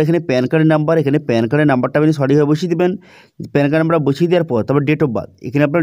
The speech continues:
date of বার্থটা সঠিকভাবে এখান থেকে সিলেক্ট কিন্তু করে নেবেন। Date of বার্থটা সিলেক্ট করে নেওয়ার সঙ্গে সঙ্গে আপনার এজটা কত অটোমেটিক এখানে চলে আসবে। ঠিক আছে, date of বার্থ বসানোর সঙ্গে সঙ্গে আপনার বয়সটা কত সেটা কিন্তু অটোমেটিক এখানে চলে আসবে। তারপর এখানে পিনকোড, এখানে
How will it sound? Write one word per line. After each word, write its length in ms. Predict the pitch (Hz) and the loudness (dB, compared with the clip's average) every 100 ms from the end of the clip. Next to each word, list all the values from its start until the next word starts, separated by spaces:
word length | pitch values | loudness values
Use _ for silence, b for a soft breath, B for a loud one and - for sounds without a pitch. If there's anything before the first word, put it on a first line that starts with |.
| 127 | 0
date 140 | 113 | 0
of 60 | 143 | 0
বার্থটা 240 | 135 131 160 | -2 -2 -4
সঠিকভাবে 400 | 143 117 123 131 214 - b b | -4 -2 0 0 0 -4 b b
এখান 120 | 120 127 | -2 0
থেকে 120 | 160 160 | 0 0
সিলেক্ট 240 | 127 113 | -2 -2
কিন্তু 140 | 143 165 | 0 2
করে 100 | 160 101 | 2 -2
নেবেন। 160 | 80 50 - B B B - | -4 -12 -18 B B B -2
Date 160 | 135 175 | 0 2
of 40 | |
বার্থটা 180 | 185 196 165 | 0 0 0
সিলেক্ট 200 | 180 175 | -2 0
করে 140 | 170 165 175 | 2 2 2
নেওয়ার 160 | 180 175 | 0 2
সঙ্গে 180 | 175 190 | 0 2
সঙ্গে 220 | 165 113 104 - 123 | 2 0 -2 -2 -4
আপনার 260 | 139 165 165 - 147 | 0 0 -2 0 0
এজটা 260 | 165 170 180 | 0 0 -2
কত 120 | 175 139 117 | 0 0 0
অটোমেটিক 280 | 143 156 151 | 2 2 2
এখানে 140 | 143 165 156 | 2 0 0
চলে 140 | 127 107 | 0 0
আসবে। 200 | 92 98 - b b | -4 -12 -14 b b
ঠিক 120 | 156 | 0
আছে, 120 | 175 127 - B B 101 | 0 -2 -4 B B -4
date 120 | 123 | 0
of 60 | 147 | 2
বার্থ 120 | 160 | 0
বসানোর 260 | 131 139 165 | 0 -2 -2
সঙ্গে 180 | 143 139 147 | 0 0 2
সঙ্গে 160 | 165 170 | 2 0
আপনার 200 | 151 160 151 - 113 113 | 0 0 0 -4 -6 0
বয়সটা 260 | 131 156 180 | 0 0 -2
কত 80 | 185 | -2
সেটা 120 | 156 151 | 0 2
কিন্তু 120 | 165 156 123 | 2 0 0
অটোমেটিক 320 | 127 151 151 | 0 0 2
এখানে 140 | 143 151 | 0 0
চলে 140 | 127 127 | 0 0
আসবে। 200 | 147 185 196 202 B B B B B | 0 0 -2 -4 B B B B B
তারপর 300 | 139 165 175 185 | -2 0 0 0
এখানে 160 | 185 185 | 0 0
পিনকোড, 340 | 165 160 180 196 - | 0 2 2 -2 -2
এখানে 180 | 147 165 | 0 0